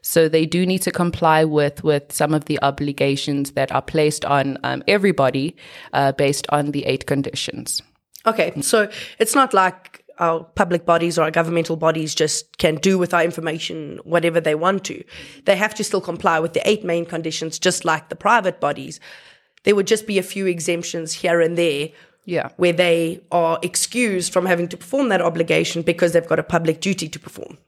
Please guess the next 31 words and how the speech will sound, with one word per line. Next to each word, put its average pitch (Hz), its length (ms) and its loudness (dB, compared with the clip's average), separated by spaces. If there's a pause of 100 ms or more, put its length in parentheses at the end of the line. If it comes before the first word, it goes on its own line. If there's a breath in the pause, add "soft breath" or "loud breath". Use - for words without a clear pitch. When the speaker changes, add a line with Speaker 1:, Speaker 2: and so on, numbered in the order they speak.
Speaker 2:
Would 170 80 2
that 170 220 0
be 156 100 -8
Speaker 1:
Correct. - 460 -2
Speaker 2:
correct? - 0 - (100)
Awesome. 302 300 2
Speaker 1:
Correct. - 240 -20 (160)
Correct. - 240 -18
Speaker 2:
Now, 240 260 4 (560 loud breath)
does 277 220 4
a 359 60 -2
public 269 320 0
body 240 220 4
always 233 380 2
need 220 360 -2
my 208 100 2
consent 233 480 -2
to 196 80 -8
process 220 480 0
my 269 120 0
information? 277 680 -2
I 208 80 0
know 208 240 4
we've 196 280 -6
discussed 190 380 0
justifications 175 640 -2
previously 196 560 0
on 165 120 2
the 160 100 2
show. 160 360 2
Can, 185 640 0